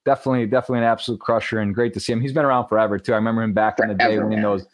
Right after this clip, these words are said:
Speaker 1: those steps and, and, and back on just playing all the sit and goes, and, and really that man's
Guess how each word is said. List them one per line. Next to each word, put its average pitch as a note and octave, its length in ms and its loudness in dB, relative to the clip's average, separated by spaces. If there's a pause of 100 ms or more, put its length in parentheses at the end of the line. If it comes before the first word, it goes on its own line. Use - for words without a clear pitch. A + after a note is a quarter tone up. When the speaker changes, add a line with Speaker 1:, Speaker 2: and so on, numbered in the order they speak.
(240)
Speaker 1:
those G#2 240 -2
steps - 460 -2
and, G#2+ 160 -2
and, G#2 220 -2
and G#2 200 -2
back G2+ 280 -2
on G#2 200 -2
just F#2+ 160 -10
playing A2+ 180 -2
all G#2 120 0
the F#2+ 80 -4
sit A2+ 200 -4
and G2+ 140 -4
goes, F#2+ 260 0
and, F#2 220 -4
and G2 120 -4
really G2+ 440 -2 (300)
that A2+ 100 2
man's B2 480 -2